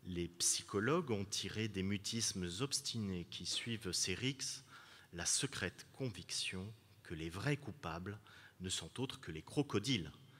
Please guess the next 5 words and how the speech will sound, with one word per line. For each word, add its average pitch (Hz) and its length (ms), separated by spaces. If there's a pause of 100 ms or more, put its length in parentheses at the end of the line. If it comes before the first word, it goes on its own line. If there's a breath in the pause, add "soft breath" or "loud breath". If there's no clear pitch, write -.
(580 loud breath)
et 131 120
que 151 180
les 98 360
accusations 101 720
réciproques - 840